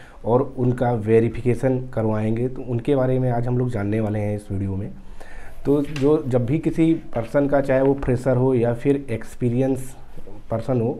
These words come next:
वो अलग-अलग ऑर्गेनाइजेशन, अलग-अलग कंपनीज के कुछ अलग-अलग रूल्स रहते हैं, तो अलग-अलग तरीके के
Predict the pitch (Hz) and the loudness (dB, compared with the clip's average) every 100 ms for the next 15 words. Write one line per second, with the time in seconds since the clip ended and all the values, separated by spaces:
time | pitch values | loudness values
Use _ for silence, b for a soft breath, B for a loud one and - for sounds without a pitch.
0 | - 131 127 120 143 139 139 120 113 117 | -4 -2 0 2 4 4 2 0 -2 0
1 | 117 117 110 - 113 120 123 117 113 110 | 0 0 -2 -2 -2 0 0 0 -2 -2
2 | 113 123 127 117 117 110 110 113 113 110 | -2 -2 -4 -6 -6 -2 -2 -2 -2 -2
3 | 107 110 110 95 101 98 - B B B | -2 -2 -2 -4 -4 -6 -8 B B B
4 | B - 120 117 127 131 127 123 113 127 | B -6 -2 2 4 4 2 -2 -2 0
5 | 127 | 0